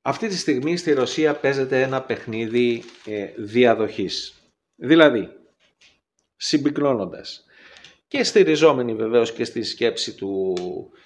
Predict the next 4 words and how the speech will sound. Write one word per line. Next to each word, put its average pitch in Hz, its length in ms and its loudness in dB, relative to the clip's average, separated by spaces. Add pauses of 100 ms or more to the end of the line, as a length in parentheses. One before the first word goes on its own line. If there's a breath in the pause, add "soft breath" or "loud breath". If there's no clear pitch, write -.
(480 soft breath)
μεγάλου 107 520 2
Αλεξάνδρα 104 520 2
Αντλέρ, 117 420 4 (920 soft breath)
ε, 104 400 -4